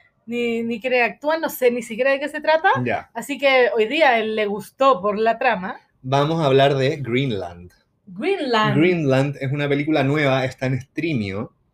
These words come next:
Speaker 2: o
Speaker 1: Ya.
Speaker 2: plataformas como tipo Torrent.
Speaker 1: Ah, es nueva.
Speaker 2: Nueva, nueva, sí, incluso en Streamio salía como "This movie still in theaters",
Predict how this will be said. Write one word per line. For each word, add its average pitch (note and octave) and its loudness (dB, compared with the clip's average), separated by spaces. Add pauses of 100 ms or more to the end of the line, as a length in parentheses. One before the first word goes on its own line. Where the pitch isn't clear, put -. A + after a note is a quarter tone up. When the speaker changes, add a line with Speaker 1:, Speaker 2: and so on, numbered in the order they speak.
(160)
Speaker 2:
o A2 -4
Speaker 1:
Ya. A2 -4
Speaker 2:
plataformas C3 0
como B2+ -6
tipo B2+ -6
Torrent. C3+ 0 (1200)
Speaker 1:
Ah, D#4+ 4
es D4+ -2
nueva. C#4 -2 (140)
Speaker 2:
Nueva, B2 -2
nueva, B2 0
sí, A#2 -4
incluso B2+ -2
en C3+ 0
Streamio C#3+ 0
salía C#3+ 2
como C3+ 0
"This D3+ -2
movie C3 2
still G2+ -8
in G#2 -8
theaters", A2 -2